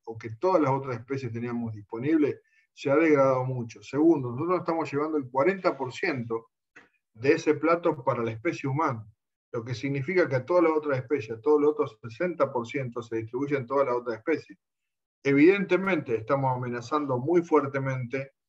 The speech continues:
a las otras especies llevándolas a un proceso de degradación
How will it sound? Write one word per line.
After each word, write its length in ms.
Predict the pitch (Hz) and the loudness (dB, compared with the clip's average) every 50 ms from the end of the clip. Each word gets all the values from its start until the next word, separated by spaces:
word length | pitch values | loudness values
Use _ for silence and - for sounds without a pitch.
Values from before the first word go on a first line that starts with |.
| _ _ _ _ _ _ | _ _ _ _ _ _
a 100 | 113 113 | -2 0
las 160 | 117 117 120 | 2 2 4
otras 360 | 131 143 147 143 139 131 131 131 | 2 2 2 2 0 2 2 0
especies 460 | 123 - 147 147 139 160 151 127 113 | 0 0 0 0 2 0 -2 -2 -2
llevándolas 520 | 120 117 120 127 127 131 127 123 131 131 | -6 -6 -4 -4 -4 -4 -4 -2 -2 -2
a 80 | 135 135 | -2 -2
un 120 | 127 120 | -4 -6
proceso 440 | 117 110 104 113 123 120 - - 123 | -8 -8 -8 -8 -12 -12 -8 -4 -4
de 200 | 120 117 113 113 | -2 -2 -2 -2
degradación 800 | 110 110 107 107 110 110 110 - - 139 139 139 139 143 143 | -2 -2 -4 -4 -4 -4 -6 -4 -2 0 0 0 -2 -6 -10